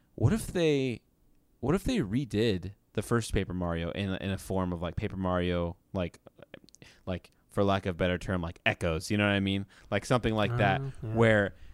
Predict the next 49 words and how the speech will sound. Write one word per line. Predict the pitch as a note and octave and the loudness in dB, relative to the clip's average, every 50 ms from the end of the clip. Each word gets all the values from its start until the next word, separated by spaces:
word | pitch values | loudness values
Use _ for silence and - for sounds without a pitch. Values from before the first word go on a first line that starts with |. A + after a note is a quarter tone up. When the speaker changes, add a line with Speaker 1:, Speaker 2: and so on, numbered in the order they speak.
| - - | -16 -10
Speaker 1:
they | A#2 A#2 A#2+ A2+ G#2+ G2+ E2+ - - | 2 4 4 6 6 2 0 -6 -2
redid | G2 A#2 A#2 G#2 A2+ A2+ A2 | 0 0 2 4 2 4 4
it | A2 G2 - - | 2 0 0 -2
in | - A2+ A2 A2 | -2 -2 0 0
that | G2+ F#2 F#2 | 0 -2 -4
style, | - - - A2+ B2+ D3 C3+ G2 - | -6 -2 0 2 4 4 4 2 2
and | - A2+ A2 | 0 0 -2
it | G#2 E2+ | -2 -2
was, | G2+ A2+ C#3 F3 G3+ G3+ E3+ C3 B2 - | 2 4 6 6 6 6 4 0 -2 -4
it, | A#2 B2 - - | -4 -6 -4 -6
it | - G#2 - - - F2 | -8 -8 -8 -10 -10 -8
returned | A#2 A2+ - - - F3 F#3 F3+ E3+ C#3 - | -8 -8 -8 -2 0 2 2 2 0 -2 -4
to | - - C#3 | -4 0 2
the | B2+ G#2 | 2 2
roots, | F#2 F2 F#2+ G2+ C3+ G3 - - - - - - - - - - - - - - - - - - - - - - - | 4 4 4 4 4 2 0 -4 -10 -10 -10 -12 -16 -20 -20 -20 -20 -20 -20 -20 -20 -20 -20 -20 -20 -18 -18 -10 -4
and | B2+ B2+ A2+ | -2 0 2
it | A#2 | 4
actually, | B2 C3 B2 - - C#3 | 2 2 2 0 0 0
like, | C3+ C3 - | 0 2 2
I'm | D#3 D#3+ | 0 0
not | F3 D3+ - - | 2 0 -2 0
saying, | - C3+ B2+ B2 A2 - - - - - - - _ | 0 0 0 0 -2 -4 -10 -20 -20 -20 -20 -4 _
like, | C3+ C3 B2 - A2 - - - - | 4 4 4 2 -2 -8 -8 -8 -12
<sighs> | - - - - - - | -18 -20 -20 -16 -2 2
my | B2 A#2+ | 4 4
worst | A2+ A2 A2+ A#2+ C3+ D3 C#3+ C3+ - - | 4 4 6 8 10 10 10 8 6 0
fear | - - A#2 A#2 A2+ A2 | 0 4 6 6 8 6
would | G#2+ F#2+ | 6 4
be | F#2 G#2+ | 2 0
they | F#2 G2+ G2 | 2 2 2
re-, | F#2 G2+ G#2 G2+ - | 2 2 0 0 0
they | - G#2+ G#2+ | -2 -2 0
would | G2 G2+ F2 | 0 -2 0
redo | F2+ G#2+ G#2+ F2+ G2+ G2 | 0 -2 0 2 0 2
that | G2 G#2+ G2 F#2+ | 2 0 0 -2
game, | - A#2 A#2+ B2+ C3+ D3 D3 - - - - - - - - - | -2 -2 -2 -2 -2 -4 -10 -14 -20 -20 -20 -20 -20 -20 -14 -4
and | - A#2+ | 2 2
they | A2+ | 4
make | A2+ B2+ C3+ - | 4 4 2 2
it | - | 2
really | A2+ A#2+ A#2 A2 | 4 4 4 2
cool, | - - A2 A2+ B2 | 4 4 6 6 6
but | - G#2+ | 4 2
they | G2+ F#2+ | 0 0
take | - - C3+ A#2+ - - | 0 0 -2 0 2 2
out, | G2+ G2+ - - | 2 2 2 2
like, | F#2 G2+ F#2 - | 0 -4 0 0
all | F#2+ G2+ | 2 4
the | G#2 A#2 | 4 4